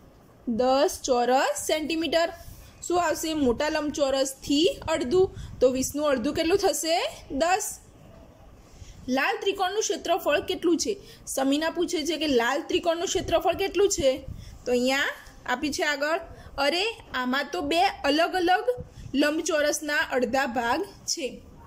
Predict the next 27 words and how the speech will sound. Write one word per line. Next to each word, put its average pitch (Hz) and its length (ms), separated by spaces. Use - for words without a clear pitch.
સ-, - 600
સાદિક 277 360
શું 392 160
કહે 339 200
છે 392 280
કે 294 100
આની 262 400
અંદર 285 340
તો 302 220
બે 294 240
અલગ 320 300
અલગ 370 260
લંબચોરસના 285 720
અડધા 254 400
ભાગ 247 260
છે. 220 200
તમને 247 260
દેખાય 262 300
છે 427 120
અહીંયા? 480 460
આ 247 40
કેસરી 269 340
કલરનો 285 420
છે 285 140
અને 269 320
આ 277 160
લીલા, 277 260